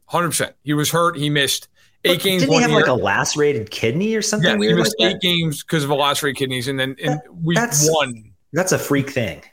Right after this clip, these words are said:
Speaker 1: Yeah, and then he tore his A C L week one in twenty sixteen. Since then, here are the amount of games he's played. Sixteen, sixteen, sixteen, fourteen, sixteen, and then this year ten. Like, he's not hurt that often. He literally had,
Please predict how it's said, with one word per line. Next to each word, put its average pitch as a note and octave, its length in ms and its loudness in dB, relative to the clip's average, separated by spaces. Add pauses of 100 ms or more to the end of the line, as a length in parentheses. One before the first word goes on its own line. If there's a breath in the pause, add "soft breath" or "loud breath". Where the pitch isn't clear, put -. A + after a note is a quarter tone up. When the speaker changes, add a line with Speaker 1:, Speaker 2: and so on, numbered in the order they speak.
(120)
Speaker 1:
Yeah, D3 180 2
and E3+ 100 0
then F#3 80 4
he F3+ 60 2
tore F3+ 220 2
his D3+ 100 0
A D3+ 80 2
C C3+ 140 0
L A2 100 0
week F#2+ 200 -6
one F2+ 160 -6
in E2 80 -16
twenty F2+ 200 -10
sixteen. - 280 -16 (160)
Since - 360 0
then, F#3 220 2
here F3 180 4
are F#3+ 40 4
the F3 100 2
amount D#3 220 2
of C3 80 -4
games A2+ 200 -6
he's F2 120 -14
played. C2 240 -10 (640)
Sixteen, C#3+ 720 -2
sixteen, C3+ 680 -2
sixteen, B2+ 600 -2 (100)
fourteen, C#3 640 0
sixteen, D3 520 -2
and C#3+ 140 -2
then C#3 100 0
this C3 200 -2
year A#2 100 -2
ten. E2 240 -12 (840)
Like, D3 340 -2 (500)
he's - 80 -14
not D#3 120 0
hurt C#3 160 -2
that G2+ 120 -2
often. - 340 -10 (400)
He D#3 100 -2
literally E3 400 2
had, C3+ 320 0